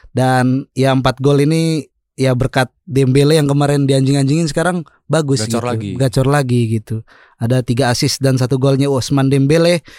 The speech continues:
Speaker 1: mem-, yang memberikan tiga poin untuk tetap menguntit Real Madrid.
Speaker 2: Aku agak bingung nih ketika kemarin bahas Barca nih. Aku, aku kesulitan untuk, untuk merekognisi Barca ini tim yang seperti apa sekarang gitu loh.
Speaker 1: Anjing, iya bener juga
Speaker 2: Maksudnya
Speaker 1: ya.
Speaker 2: mereka
Speaker 1: Iya.
Speaker 2: menangan,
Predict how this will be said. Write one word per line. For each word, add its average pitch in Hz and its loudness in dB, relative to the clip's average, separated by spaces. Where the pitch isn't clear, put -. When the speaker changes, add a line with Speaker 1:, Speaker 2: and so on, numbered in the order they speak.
Speaker 1:
mem-, 127 2
yang 131 0
memberikan 127 0
tiga 127 0
poin 135 0
untuk 135 0
tetap 135 -4
menguntit 131 0
Real 127 -2
Madrid. 117 -4
Speaker 2:
Aku - -12
agak 185 -2
bingung 208 -4
nih 139 -8
ketika 135 -18
kemarin 139 -10
bahas 123 -8
Barca 110 -12
nih. 98 -16
Aku, 175 -16
aku 208 -18
kesulitan 180 -14
untuk, 185 -16
untuk 160 -6
merekognisi 160 -4
Barca 147 -4
ini 170 -4
tim 180 -6
yang 139 -6
seperti 139 -10
apa 160 -6
sekarang 107 -8
gitu 98 -14
loh. 90 -20
Speaker 1:
Anjing, 113 -6
iya 120 0
bener 107 -2
juga 120 -6
Speaker 2:
Maksudnya 113 -2
Speaker 1:
ya. 220 -4
Speaker 2:
mereka 220 0
Speaker 1:
Iya. 247 -2
Speaker 2:
menangan, 135 -4